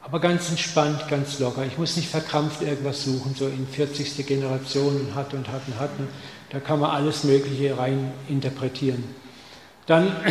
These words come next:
<clears throat> ist ein, ein guter Ansatz, auch wenn etwas sehr zwanghaft ist und es gibt eigentlich über die normale Schiene, dass jemand wiedergeboren ist, dass er, sagen wir, in einem prozesshaften Ding nicht rauskommt, dass er nicht wirklich rauskommt.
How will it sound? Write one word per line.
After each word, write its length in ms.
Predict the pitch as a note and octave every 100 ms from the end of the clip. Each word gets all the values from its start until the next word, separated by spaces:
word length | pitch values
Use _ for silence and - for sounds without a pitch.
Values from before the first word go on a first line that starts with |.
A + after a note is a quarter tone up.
| - B2+ G2
<clears throat> 420 | - - - -
ist 260 | F3 D3+ -
ein, 360 | D#3+ D#3 G3+ D#3+
ein 80 | C#3
guter 360 | E3 E3+ E3+
Ansatz, 500 | D#3 E3 E3 E3+ -
auch 200 | D#3 D3+ -
wenn 220 | D3+ D#3+
etwas 520 | D3+ - D3 - - - - - -
sehr 240 | - D3+ C#3 -
zwanghaft 680 | - D3+ D#3+ D3+ D#3+ - E3+
ist 320 | D3+ - - - - - - - -
und 180 | C#3+ C#3
es 200 | - -
gibt 280 | D#3 - - - - - -
eigentlich 560 | D#3 C#3 C#3+ C#3+ - D#3+
über 160 | C#3+
die 140 | C#3+ C#3
normale 460 | C#3 C3+ C3 C#3+
Schiene, 400 | C3+ - D3+ D3 C#3
dass 200 | C#3 -
jemand 260 | C#3+ C#3 C3
wiedergeboren 560 | C3+ C#3+ C#3 C#3+ C#3+
ist, 180 | C3+ -
dass 140 | C3+ C3
er, 100 | C3+ - - -
sagen 180 | C#3
wir, 60 | C#3
in 60 | C#3+
einem 80 | C3+
prozesshaften 1000 | C3 C#3 C#3 - D3 - D3 C#3 - C3+
Ding 200 | C#3 C#3
nicht 260 | C#3 - C3
rauskommt, 500 | C3+ - - C3+ C3 - - - - -
dass 140 | B2+
er 120 | C#3+
nicht 200 | C3+ A2
wirklich 340 | C3+ C3 C3 B2
rauskommt. 540 | B2 B2 - C3 B2